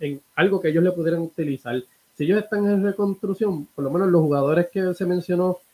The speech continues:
Bogdanovic, eh, Sterling Brown, Marcus Chris, pues no creo que ninguno vaya a hacer algo de impacto ahí. Eh, yo hubiese buscado otra manera, ¿verdad? Eh, Christian Wood, pues, dentro de todo, ¿verdad?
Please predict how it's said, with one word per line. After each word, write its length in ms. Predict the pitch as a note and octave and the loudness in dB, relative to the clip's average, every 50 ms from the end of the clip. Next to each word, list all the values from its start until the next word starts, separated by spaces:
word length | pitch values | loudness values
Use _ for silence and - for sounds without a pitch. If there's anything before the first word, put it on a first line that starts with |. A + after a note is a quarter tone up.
| _ _ _ _ _ | _ _ _ _ _
Bogdanovic, 880 | C#3 C#3 C3+ C3 - C#3 C#3+ C#3+ D3 D3 C#3+ D3 D3 D3 C#3+ C#3 C#3 - _ _ _ _ _ _ | -2 -2 -2 2 2 2 2 4 2 2 0 0 0 0 -2 -2 -4 -10 _ _ _ _ _ _
eh, 480 | - C#3 C3 B2+ B2+ B2 B2 B2 B2+ B2 | -8 -6 -4 -2 -2 -2 -2 -2 -4 -6
Sterling 480 | - _ _ C#3+ C#3 C3+ C3+ C3+ C3 B2 | -8 _ _ -4 -4 -2 -2 -4 -6 -4
Brown, 480 | C3 C3+ C3+ C#3 C#3+ C#3 C#3+ C#3 C3+ - _ _ | -2 -2 0 0 0 0 -2 -4 -6 -10 _ _
Marcus 280 | - C3 B2+ - C3+ - - | -10 -10 -8 -8 -12 -10 -8
Chris, 200 | - D#3 F3 E3+ | -4 -4 -4 -4
pues 180 | - D3+ D3 C#3 | -2 -4 -4 -4
no 340 | C#3 C3+ C3+ C#3 C#3 C#3+ C#3 | -6 -8 -6 -4 -4 -4 -4
creo 180 | - E3 E3+ E3 | -4 -4 -4 -2
que 80 | E3+ | -4
ninguno 400 | E3+ E3+ E3 D3+ - D#3 E3 E3+ | -4 -2 -4 0 2 2 4 4
vaya 160 | D#3+ D3+ D3+ D#3 | 4 4 4 4
a 40 | |
hacer 180 | D#3 - F3 D#3+ | 2 2 2 2
algo 240 | D#3 D#3 D3+ E3 D#3 | 2 2 2 2 2
de 60 | D#3+ | 2
impacto 680 | D3+ C#3+ - _ - C3+ C#3 D3 C#3+ - _ _ C#3+ C3+ | 0 -2 -8 _ 0 0 0 0 0 -6 _ _ -2 0
ahí. 400 | B2+ B2+ C3 C3+ C#3 C#3 C3+ C#3 - _ _ _ _ _ _ _ _ - | 0 0 0 0 0 -2 -4 -6 -10 _ _ _ _ _ _ _ _ -10
Eh, 460 | C3+ C3 B2 B2 A#2+ A#2 A#2 A#2+ - C#3 B2 | -6 -2 -2 0 0 0 -2 -4 -6 -8 -4
yo 120 | C3 C3+ | -2 0
hubiese 240 | C#3+ D#3 D#3 D#3 F3+ | 0 0 0 0 0
buscado 400 | D#3+ D#3 - _ - D#3 D3+ D3+ | -2 -2 -6 _ 0 0 2 0
otra 200 | D3 - D3+ D3 | 0 0 -2 0
manera, 440 | D3 D3 C#3+ C#3+ D#3 E3 E3 D#3 C#3 | 0 0 2 2 2 2 2 2 2
¿verdad? 340 | B2+ B2 B2+ C#3+ D#3+ F3+ - - _ _ _ _ _ _ _ _ _ | 2 0 2 2 2 2 0 -6 _ _ _ _ _ _ _ _ _
Eh, 280 | C#3 C3+ C3 B2+ B2 - | -4 -2 0 0 0 0
Christian 320 | C#3+ C3 B2+ - C3+ C3 | -2 -2 -2 -2 -2 -2
Wood, 220 | C3 C3 C3+ D3+ - - | -2 -2 -4 -6 -6 -2
pues, 220 | - D#3 D3 C#3+ - _ | 0 0 0 0 -4 _
dentro 420 | - C#3+ C#3+ C#3+ C#3 - C#3 C3+ C3+ | 0 0 0 0 0 0 2 4 4
de 100 | C3+ C3 | 4 4
todo, 260 | C3 D#3+ F3+ F3+ D#3+ | 4 4 4 4 4
¿verdad? 300 | C#3 C3+ D3+ F3 G#3 G3+ | 4 4 2 2 0 -2